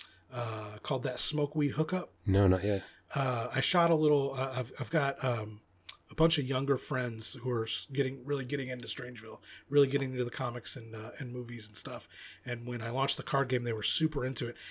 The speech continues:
Speaker 1: And, and my younger friends, they actually, um, a lot of them jumped in early and got us over that initial five hundred dollar goal on day one. We
Speaker 2: Oh,
Speaker 1: fully
Speaker 2: nice.
Speaker 1: funded the f-, the initial five hundred dollar goal on day one.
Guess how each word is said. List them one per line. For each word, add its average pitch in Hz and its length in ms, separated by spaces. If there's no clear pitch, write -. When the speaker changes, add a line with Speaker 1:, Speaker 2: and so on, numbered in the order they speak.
Speaker 1:
And, 127 260
and 131 180
my 117 120
younger 139 280
friends, 143 340
they 123 140
actually, 123 600
um, 113 320
a 120 60
lot 131 220
of 143 80
them 120 140
jumped 123 300
in 139 240
early 147 420
and 117 120
got 135 220
us 139 160
over 151 200
that 120 200
initial 117 520
five 139 200
hundred 123 180
dollar 117 220
goal 127 300
on 120 100
day 151 160
one. 131 340
We - 60
Speaker 2:
Oh, - 40
Speaker 1:
fully 170 280
Speaker 2:
nice. 147 100
Speaker 1:
funded 147 380
the 127 80
f-, - 260
the 135 120
initial 131 300
five 131 200
hundred 127 180
dollar 120 120
goal 135 300
on 113 80
day 127 140
one. 135 320